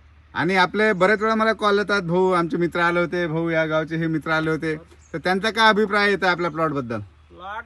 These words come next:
Speaker 2: पाहून सर्वजण शेतकरी एक तर सोयाबीनला कंटाळले, दोन आणि तीनची झळती आहे यावेळेस.
Speaker 1: बरोबर आहे.
Speaker 2: टोटल शेतकरी आमच्या विदर्भातला म्हणजे खामगाव तालुक्यातला किंवा बुलढाणा जिल्ह्यातला टोटल हळदीकडे वळणार आहे यावेळेस.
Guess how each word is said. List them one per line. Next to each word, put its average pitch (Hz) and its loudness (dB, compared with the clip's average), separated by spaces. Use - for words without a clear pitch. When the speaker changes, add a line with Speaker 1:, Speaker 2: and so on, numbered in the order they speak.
Speaker 2:
पाहून 233 -14
सर्वजण 226 -18
शेतकरी 233 -20
एक - -20
तर 220 -20
सोयाबीनला 214 -20
कंटाळले, 226 -16
दोन 180 -20
आणि 214 -20
तीनची 208 -20
झळती 196 -20
आहे 220 -18
यावेळेस. 214 -18
Speaker 1:
बरोबर 147 -4
आहे. 135 -2
Speaker 2:
टोटल - -16
शेतकरी 233 -20
आमच्या 214 -20
विदर्भातला 220 -20
म्हणजे 233 -20
खामगाव 202 -20
तालुक्यातला 214 -20
किंवा 190 -20
बुलढाणा 196 -16
जिल्ह्यातला 214 -20
टोटल 202 -20
हळदीकडे 214 -20
वळणार 208 -18
आहे 208 -16
यावेळेस. 180 -20